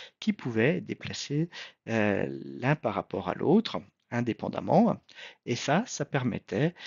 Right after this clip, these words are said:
de focaliser au mieux la lumière dans un endroit précis. Donc,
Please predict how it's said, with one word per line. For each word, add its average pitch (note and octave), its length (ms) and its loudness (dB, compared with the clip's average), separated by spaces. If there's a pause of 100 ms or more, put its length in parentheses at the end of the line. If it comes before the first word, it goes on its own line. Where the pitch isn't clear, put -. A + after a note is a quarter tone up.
(300)
de D3+ 100 6
focaliser A2+ 800 -2 (120)
au C3 120 2
mieux B2 360 0 (140)
la C3+ 200 2
lumière G#2 580 -8
dans G2+ 340 -6
un A#2+ 240 0
endroit F2 480 -6 (100)
précis. - 480 -8 (1500)
Donc, - 360 8